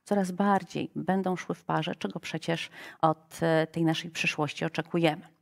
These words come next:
Kompetencje przyszłości to cztery K, czyli krytyczne myślenie, kreatywność, komunikacja i kooperacja.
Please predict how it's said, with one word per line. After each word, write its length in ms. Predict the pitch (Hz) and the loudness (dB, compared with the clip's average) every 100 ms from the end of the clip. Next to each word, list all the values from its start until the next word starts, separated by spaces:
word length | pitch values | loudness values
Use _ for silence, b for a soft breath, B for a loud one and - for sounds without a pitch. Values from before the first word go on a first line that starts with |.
| _ _ _ _ - - - | _ _ _ _ -20 -16 0
Kompetencje 560 | 190 190 202 254 - | 2 4 2 2 2
przyszłości 680 | - - - 262 254 - 165 | -2 -2 2 2 2 -2 -8
to 280 | - 175 175 | -2 0 0
cztery 340 | - 247 254 | -2 -2 0
K, 260 | 247 233 196 | 0 0 0
czyli 180 | - 165 | -4 -8
krytyczne 420 | - 233 - 269 | -6 -4 0 2
myślenie, 580 | 233 - 190 185 196 202 B B B | 2 2 2 4 4 2 B B B
kreatywność, 680 | - 190 190 196 196 226 - | 2 2 2 -2 0 -2 0
komunikacja 640 | - 185 185 175 190 - | 0 0 0 -2 -4 -4
i 40 | 185 | -4
kooperacja. 840 | - 175 185 175 170 - 220 302 | -4 -2 0 0 -2 0 2 2